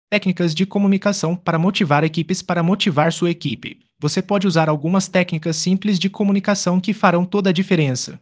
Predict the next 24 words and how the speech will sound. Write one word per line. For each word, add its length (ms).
Um. 220
Feedback 360
constante. 680
Dê 140
retorno 420
frequente 560
sobre 280
o 20
desempenho. 640
Isso 220
mantém 260
todos 340
no 120
caminho 340
certo 480
e 80
mostra 400
que 140
você 240
está 280
atento. 560
Dois. 460
Escuta 380
ativa. 580